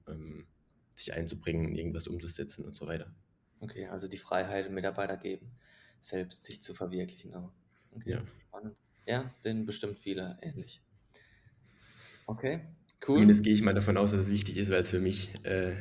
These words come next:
Speaker 1: so
Speaker 2: Ja,
Speaker 1: ist.
Speaker 2: eben. Man gibt ja dann
Speaker 1: <laughs>
Speaker 2: quasi weiter, was man selber gerne hätte. So
Speaker 1: Ja.
Speaker 2: würde ich's wahrscheinlich auch machen. Okay, cool. Alex, ähm, vielen Dank, dass du dir die Zeit genommen hast, hier mal den Leuten quasi dein, deinen Weg zu zeigen.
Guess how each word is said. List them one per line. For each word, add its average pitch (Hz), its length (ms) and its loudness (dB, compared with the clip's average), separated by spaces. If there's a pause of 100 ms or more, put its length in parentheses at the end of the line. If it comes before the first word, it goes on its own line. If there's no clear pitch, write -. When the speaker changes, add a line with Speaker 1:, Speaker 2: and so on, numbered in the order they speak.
Speaker 1:
so 131 120 6
Speaker 2:
Ja, 160 80 8
Speaker 1:
ist. 147 200 10
Speaker 2:
eben. 127 160 -4 (320)
Man 113 120 2
gibt 117 160 0
ja 110 80 4
dann 107 120 2
Speaker 1:
<laughs> - 40 -10
Speaker 2:
quasi 104 360 2
weiter, 98 280 4
was - 260 -4
man 95 220 -2
selber 92 380 -2
gerne 92 280 2
hätte. 98 320 -6 (320)
So 95 480 -4
Speaker 1:
Ja. 104 140 -4 (460)
Speaker 2:
würde 98 160 -8
ich's - 120 -14
wahrscheinlich 90 340 -10
auch 87 80 -8
machen. 90 300 -8 (560)
Okay, 143 320 2 (140)
cool. 180 260 0 (140)
Alex, 147 600 -2
ähm, 110 340 -4
vielen 113 200 0
Dank, 131 280 2 (380)
dass 104 120 -14
du 107 60 -14
dir 104 120 2
die 101 80 -4
Zeit 104 260 0
genommen 135 260 -2
hast, - 380 -8
hier 107 120 -6
mal 107 180 -2
den 104 120 -4
Leuten 101 440 -4 (240)
quasi 101 400 0
dein, 120 600 4 (440)
deinen 110 240 6
Weg 123 240 8
zu 127 120 0
zeigen. 131 440 2